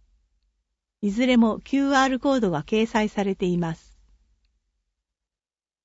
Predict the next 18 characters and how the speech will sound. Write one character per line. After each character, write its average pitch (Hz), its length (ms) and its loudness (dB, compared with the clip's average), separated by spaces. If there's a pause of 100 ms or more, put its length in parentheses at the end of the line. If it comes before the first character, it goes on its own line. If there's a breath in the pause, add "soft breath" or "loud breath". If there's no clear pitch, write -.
(600)
九 277 140 -4
月 254 300 2
の 170 200 2
鈴 233 340 -2
鹿 254 200 2
デ 254 220 4
ー - 20 -20
タ 247 140 2
バ 233 120 4
ン 185 140 2
ク、 - 260 -10 (880)
九 285 140 -4
月 247 320 2
三 247 300 4
十 254 220 2
日 240 360 4
現 226 280 4
在。 156 240 -8